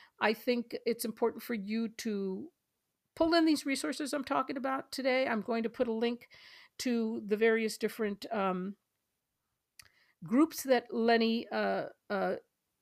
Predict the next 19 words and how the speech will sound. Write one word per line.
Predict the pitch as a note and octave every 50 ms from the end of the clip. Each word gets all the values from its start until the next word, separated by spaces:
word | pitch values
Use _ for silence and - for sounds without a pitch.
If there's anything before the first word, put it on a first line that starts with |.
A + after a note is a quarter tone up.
| _ _ _ _ _
shared | - - - B3+ C4 C#4+ B3+
with | A#3+ A3 -
me, | A3 G#3 G3 A#3+ D#4+ D4+ - _ _ _ - - - _ _ _
and, | - G#3+ G#3 G3+ G3+ G3+ G3+ G3+ G3+ F#3 - - -
um, | A3 G#3+ G#3+ G#3 G3+ G3 G3 G3 G3 F#3+ G3 G3 - - _ -
I | G3+ G3+ G#3+
will | G#3 G#3 G#3+ G#3+ G3+
be | F3+ G#3+ G#3 G3+ G3+
putting | G3+ - - - A#3+ A3 G3 G3+ F#3
them | F3+ F#3 F#3+ - -
on, | G3+ F#3 F#3 F#3 F#3 F#3 F#3 F#3 G3+ G#3+ B3 - -
uh, | C4+ A3+ F#3 F3+ F3+ F3+ F#3+ - - - - _ _ _ _ _ _ _ -
for | - - A3 F#3+
you | F#3 F3 F#3 G3 G3+ G3
to | - - G#3 F#3+ F3+ F3 F3+ F#3 - - - _
take | - A3 G#3 -
a |
look | F3 F3+ F#3+ G3+ - -
at. | F3+ D#3+ -